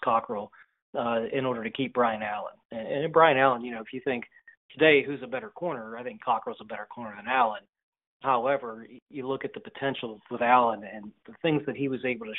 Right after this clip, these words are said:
show and improve, uh, from training camp all the way up through preseason. It was really nice to see they, you know, recognize that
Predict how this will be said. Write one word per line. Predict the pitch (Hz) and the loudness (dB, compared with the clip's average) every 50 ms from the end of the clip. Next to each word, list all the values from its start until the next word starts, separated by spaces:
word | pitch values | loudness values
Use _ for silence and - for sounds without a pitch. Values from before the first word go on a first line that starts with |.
| - - | 0 4
show | 139 127 123 | 4 4 4
and | 117 110 | 4 2
improve, | 104 101 - - - 151 147 139 127 120 117 110 - _ - - _ _ _ _ _ - | -6 -10 -8 -2 2 2 4 4 2 0 -4 -10 -12 _ -20 -20 _ _ _ _ _ -2
uh, | 143 127 123 - | -2 -2 0 -2
from | 143 123 113 | -2 -2 -2
training | - - 139 135 131 120 113 - | 2 4 6 6 6 4 -2 -2
camp | - 120 113 113 113 | -2 -2 -2 0 0
all | 120 110 | -2 -2
the | 110 | -2
way | 110 110 110 | -4 -6 -6
up | 104 - | -8 -10
through | - 120 107 - - | -10 -12 -10 -6 -6
preseason. | 123 107 - - 127 123 117 104 107 | -6 -4 -2 0 0 0 0 0 -4
It | 104 104 | -6 -6
was | 107 110 - - | -8 -2 6 8
really | 147 135 127 | 8 8 8
nice | 123 120 117 117 - _ - | 6 4 2 2 -2 _ -6
to | 127 117 | -6 -4
see | 107 107 | -2 -2
they, | 120 113 113 107 101 - - - - _ _ _ _ - | -2 0 -2 -2 -6 -10 -16 -20 -20 _ _ _ _ 4
you | - 143 | 6 6
know, | 123 | 8
recognize | 107 127 135 127 - 127 120 127 120 117 113 110 | 10 10 8 8 6 0 -2 -2 -2 -2 -2 -2
that | 123 120 120 120 | -2 -2 -2 -2